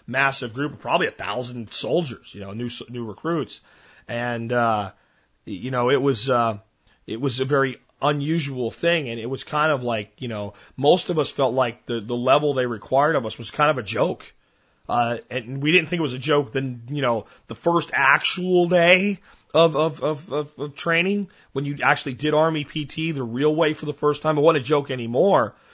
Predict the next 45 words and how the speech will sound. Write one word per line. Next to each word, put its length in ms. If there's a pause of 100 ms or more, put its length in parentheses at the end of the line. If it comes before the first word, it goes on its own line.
(240)
Uh, 160
and 140
I, 300
actually, 580
it, 280
it 140
kind 220
of, 140 (380)
when 140
I, 340 (340)
when 140
I 100
had 260
that 180
first 340
actual 540
real 220
day 200
of 100
P 200
T, 540 (260)
I 160
felt, 540
you 120
know 160
what, 300
even 280
then, 340
that 160
the, 160 (160)
the, 200
the 160
qualifier 840 (580)
that 80
you 140
did 260
when 120
you 60
first 260
got 180
there 120
wasn't 300
strong, 320
wasn't 320
enough. 480